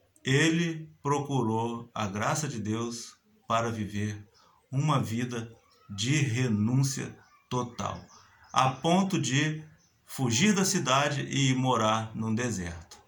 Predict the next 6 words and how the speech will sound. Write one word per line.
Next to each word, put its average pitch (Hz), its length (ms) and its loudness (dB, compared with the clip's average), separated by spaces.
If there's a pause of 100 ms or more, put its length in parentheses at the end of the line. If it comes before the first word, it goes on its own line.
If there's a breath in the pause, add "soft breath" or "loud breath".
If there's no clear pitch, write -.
(680)
não 135 200 4
se 135 100 2
alimentando 107 600 0
de 95 100 -4
qualquer 98 360 -6
comida, 151 680 0